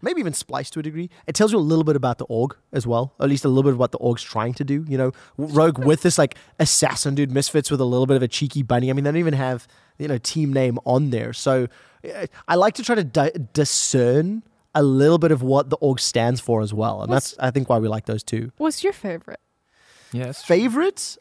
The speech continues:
Speaker 1: I mean, I'm a fan of Vitality. I, I just like the
Speaker 3: Look,
Speaker 1: fact that it has both.
Speaker 3: yeah.
Speaker 1: I like that it has the actual name. I'm not quite sure how I like
Speaker 3: Okay.
Speaker 1: the bee slash hornet, but that's a personal thing. But I like that there is something there that's a bit more
Speaker 2: I thought it was
Speaker 1: obscure.
Speaker 2: just a pair of scissors wearing a hat.
Speaker 1: That's also an option.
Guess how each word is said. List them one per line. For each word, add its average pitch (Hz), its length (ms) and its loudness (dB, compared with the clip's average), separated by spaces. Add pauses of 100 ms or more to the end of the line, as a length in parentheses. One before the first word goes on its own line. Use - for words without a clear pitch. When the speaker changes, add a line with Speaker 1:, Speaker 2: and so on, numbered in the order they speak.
Speaker 1:
I 185 60 2
mean, 202 200 0
I'm 208 160 2
a 269 60 2
fan 208 300 0
of 214 80 -2
Vitality. 220 640 -2 (180)
I, 151 220 2
I 175 120 2
just 180 180 0
like 147 160 2
the 165 80 0
Speaker 3:
Look, 175 60 -4
Speaker 1:
fact 170 160 2
that 165 80 2
it - 20 6
has 147 160 4
both. 117 240 -4
Speaker 3:
yeah. 190 120 -8
Speaker 1:
I 139 60 2
like 160 200 4
that 196 80 4
it - 20 4
has 156 140 4
the 139 100 -10
actual 147 340 0
name. 143 400 4 (420)
I'm 160 200 2
not 220 200 4
quite 269 220 -2
sure 214 240 4
how 175 220 2
I 165 80 4
like 156 140 4
Speaker 3:
Okay. 139 160 0
Speaker 1:
the 117 40 -4
bee 151 200 -2
slash 143 260 2
hornet, 160 420 4 (120)
but 135 80 2
that's 139 140 4
a - 40 -6
personal 135 280 2
thing. 170 120 4
But 156 100 6
I 147 40 6
like 160 200 2
that 165 140 2
there 131 180 4
is 147 160 6
something 117 400 0
there 117 160 4
that's 117 160 2
a 127 60 0
bit 139 140 0
more 147 180 0
Speaker 2:
I 123 120 0
thought 392 220 2
it 233 80 0
was 214 160 0
Speaker 1:
obscure. 110 100 -4
Speaker 2:
just 247 200 -8
a 214 40 -4
pair 233 220 -2
of 202 100 -6
scissors 202 360 -2
wearing 208 240 -2
a 170 80 -8
hat. - 380 -8 (200)
Speaker 1:
That's - 260 2
also 254 360 4
an 147 60 6
option. 120 480 -2